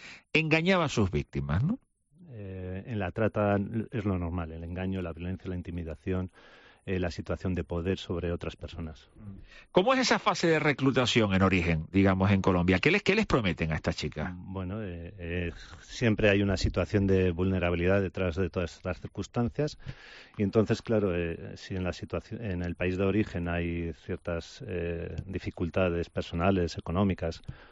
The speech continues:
Speaker 2: pues es muy fácil captar a estas personas para ser, eh, tratadas.
Speaker 1: Mm. Pero en este caso, el, el proceder habitual de estas bandas es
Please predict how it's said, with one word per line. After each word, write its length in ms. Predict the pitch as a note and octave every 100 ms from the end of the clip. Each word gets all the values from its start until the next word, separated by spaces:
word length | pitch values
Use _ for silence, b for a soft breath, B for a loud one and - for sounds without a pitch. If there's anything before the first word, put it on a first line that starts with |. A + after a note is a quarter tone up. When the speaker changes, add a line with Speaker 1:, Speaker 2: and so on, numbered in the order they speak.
| B _
Speaker 2:
pues 260 | F2+ F2+ G2
es 120 | F#2
muy 160 | F2+
fácil 380 | E2+ F#2+ - E2
captar 380 | - - F#2 F2
a 20 |
estas 260 | F2 - -
personas 480 | F2+ - F2+ F2+ -
para 480 | E2+ E2 D#2+ D2+ D2
ser, 680 | - F2 E2 D#2+ D#2 D#2+ -
eh, 520 | D#2+ D#2 D2+ D2 D2+
tratadas. 640 | - E2 E2+ D#2 C#2 - -
Speaker 1:
Mm. 80 | G2+ B B -
Pero 140 | B2+
en 40 |
este 140 | C3 D#3
caso, 320 | F#3+ G#3+ A3
el, 300 | D3+ D3+ D3
el 380 | G2+ A#2 A#2 -
proceder 380 | C#3 A#2+ C3 D#3
habitual 400 | F#3 F3 E3 D#3+
de 60 |
estas 220 | C#3+ D3+ C3
bandas 320 | D3 D#3+ D3+
es 220 | D#3